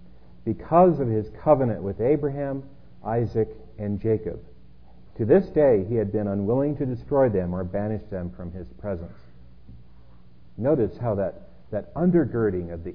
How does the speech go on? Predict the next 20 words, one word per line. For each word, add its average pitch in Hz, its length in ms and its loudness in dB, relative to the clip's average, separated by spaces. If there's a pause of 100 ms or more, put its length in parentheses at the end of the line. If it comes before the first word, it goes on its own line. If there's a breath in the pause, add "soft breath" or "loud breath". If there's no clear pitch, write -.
Abrahamic 151 800 -4
covenant 117 400 -6 (260)
and 90 140 -6
the 85 100 -6 (100)
Isaac 113 460 0
covenant 87 400 -8
and 92 100 -8
the 90 100 -8
Jacob 110 460 -6
covenant 87 360 -10 (340 soft breath)
is 101 120 -10 (120)
still 180 240 6
in, 185 220 2
in 143 200 -2 (140)
force 123 380 4 (180)
even 151 380 2
when 139 320 0 (340 loud breath)
they 117 140 2
are 120 220 4
oppressed. 110 560 2